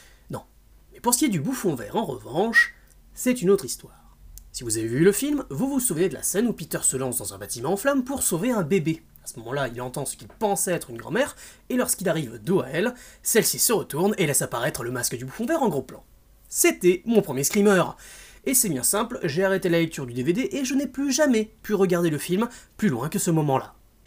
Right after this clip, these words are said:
Donc vous imaginez la scène, hein, vous avez trois quatre ans, vous voyez une vraie scène d'incendie, vous ne savez pas encore différencier un film de la réalité, vous entendez un bébé crier,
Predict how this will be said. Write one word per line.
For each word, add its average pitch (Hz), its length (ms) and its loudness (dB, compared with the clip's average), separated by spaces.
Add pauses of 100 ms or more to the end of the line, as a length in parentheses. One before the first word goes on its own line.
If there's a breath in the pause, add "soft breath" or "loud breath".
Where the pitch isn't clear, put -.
Donc 117 160 -16
vous 131 180 -2
imaginez 123 300 0
la 127 100 -2
scène, 254 260 2
hein, 247 100 0
vous 147 120 -6
avez 120 160 -6
trois - 160 -14
quatre - 280 -8
ans, 254 140 4
vous 254 60 4
voyez 135 240 0
une 127 140 2
vraie 131 240 0
scène 135 240 2
d'incendie, 170 460 0
vous 233 80 -2
ne 165 40 2
savez 135 200 -2
pas 147 100 -6
encore 131 240 -6
différencier 147 560 -4
un 143 80 -2
film 165 240 -2
de 127 80 -2
la 117 100 -6
réalité, 143 520 -6 (280 loud breath)
vous 208 240 0
entendez 208 300 4
un 160 80 6
bébé 123 220 0
crier, 208 360 0